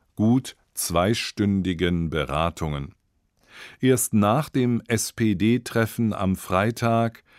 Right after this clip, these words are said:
dürfte sich klären, ob es vor Weihnachten zu weiteren Gesprächen kommt oder mögliche Sondierungen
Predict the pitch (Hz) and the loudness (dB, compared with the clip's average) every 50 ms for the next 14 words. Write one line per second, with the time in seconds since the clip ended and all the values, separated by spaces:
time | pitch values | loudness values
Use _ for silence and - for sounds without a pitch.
0 | _ - _ _ _ - 107 110 120 127 120 - - - - - 139 135 131 127 | _ -20 _ _ _ 2 6 6 6 6 2 -2 -8 -8 -2 0 2 2 2 0
1 | 110 101 113 120 110 - - - - - - 92 85 87 90 95 101 110 113 123 | 0 0 0 0 0 -2 -4 -8 -10 -6 -2 0 2 2 2 2 2 0 0 0
2 | 127 127 123 117 - - - - _ 127 135 - - - 131 123 120 - - - | 0 0 -2 -2 -6 -14 -20 -6 _ -2 -2 -2 -4 -2 0 0 0 0 -2 -6
3 | - - - - - 123 131 139 123 120 107 92 110 117 143 151 131 92 80 76 | -8 -12 -12 0 2 4 6 6 6 4 4 2 2 2 2 2 0 0 -2 -2
4 | - - - - - 95 92 92 90 87 - - - _ _ - - 107 98 85 | -4 -10 -16 -8 -4 -2 0 0 0 -2 -4 -8 -18 _ _ -8 -4 -2 0 2
5 | 101 104 113 127 120 - 123 104 98 98 98 98 92 90 90 82 90 85 - - | 2 2 2 2 0 -2 -4 -2 -2 0 0 0 0 0 0 -2 -2 -4 -4 -6
6 | - 78 80 85 85 82 82 - - 87 85 87 82 - - 107 78 67 65 - | -4 -2 0 0 0 -2 -4 -6 -6 -4 -4 -4 -4 -2 -2 -2 -2 -4 -8 -14
7 | _ - - _ _ _ _ _ _ _ _ _ _ _ _ - 110 110 110 107 | _ -20 -20 _ _ _ _ _ _ _ _ _ _ _ _ 2 4 6 6 6
8 | 101 113 120 156 190 190 - _ _ _ _ _ 87 87 92 98 107 131 135 - | 6 4 4 2 0 -2 -6 _ _ _ _ _ 0 2 4 6 6 4 4 2
9 | - 139 131 - - 120 104 87 80 87 82 82 82 76 71 113 147 151 113 78 | 0 -2 -2 0 0 0 0 0 0 0 0 0 -2 -2 -2 0 2 2 2 0
10 | 85 85 87 98 110 127 123 - | 0 0 0 0 0 -2 -4 -6